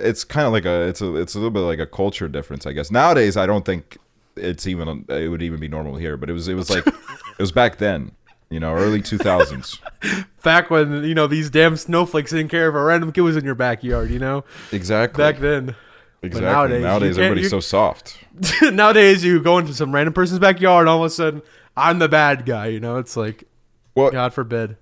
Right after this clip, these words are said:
Speaker 1: at the same time, like, I'm not gonna say, like, if I was, if I had a house and a random child was in my backyard, like, I won't say I won't,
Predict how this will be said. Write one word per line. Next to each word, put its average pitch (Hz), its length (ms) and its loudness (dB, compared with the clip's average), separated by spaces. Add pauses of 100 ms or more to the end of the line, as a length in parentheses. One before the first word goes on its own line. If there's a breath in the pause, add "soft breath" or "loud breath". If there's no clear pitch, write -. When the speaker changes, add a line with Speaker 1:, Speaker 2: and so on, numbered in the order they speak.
(140)
Speaker 1:
at 120 140 2
the 127 80 -2
same 160 180 2
time, 135 180 2
like, 110 120 2
I'm 110 100 4
not 135 120 4
gonna 117 120 2
say, 113 160 2
like, 98 200 0
if 98 140 -2
I 104 140 6
was, 113 300 2
if 95 160 -4
I 104 100 4
had 110 100 2
a 92 60 2
house 98 420 0
and 92 140 -6
a 90 40 0
random 95 260 0
child 98 240 2
was 90 100 -2
in 87 60 -6
my 87 120 -2
backyard, 87 360 -2
like, 78 80 -4
I 85 60 0
won't 104 200 0
say 110 80 0
I 92 40 2
won't, 87 200 -4